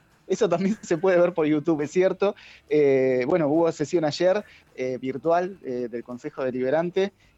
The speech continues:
Eh, bueno, el, la sesión, eh, la, las sesiones de, de virtuales, sobre todo, este,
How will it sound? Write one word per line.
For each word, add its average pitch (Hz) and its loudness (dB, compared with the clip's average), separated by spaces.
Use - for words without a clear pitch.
Eh, 131 2
bueno, 151 -4
el, 135 -4
la 170 0
sesión, 240 -2
eh, 160 -6
la, 143 -2
las 135 -4
sesiones 196 -4
de, 156 0
de 139 -2
virtuales, 180 0
sobre 143 -4
todo, 185 2
este, 123 -4